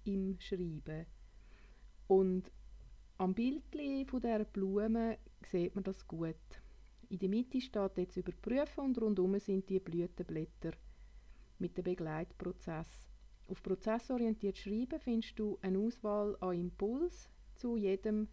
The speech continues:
Schritt, wo könnte dein nächster sein oder der, der dich weiterbringt. Und so kannst du das nehmen, was du brauchst,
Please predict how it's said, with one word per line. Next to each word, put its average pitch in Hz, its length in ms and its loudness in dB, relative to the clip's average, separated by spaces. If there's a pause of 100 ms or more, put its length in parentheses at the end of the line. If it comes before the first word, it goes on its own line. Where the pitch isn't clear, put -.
Schritt, - 640 -4
wo 165 80 0
könnte 170 440 -2
dein 170 220 -2
nächster 220 420 -2
sein 240 300 0
oder 214 160 -2
der, 175 220 -2
der 180 100 -2
dich 180 240 -6
weiterbringt. 202 880 0 (920)
Und 208 160 4
so 262 260 4
kannst 269 360 -2
du 233 280 0 (680)
das 220 340 2
nehmen, 202 320 2
was 185 80 -4
du 185 80 -8
brauchst, - 600 -4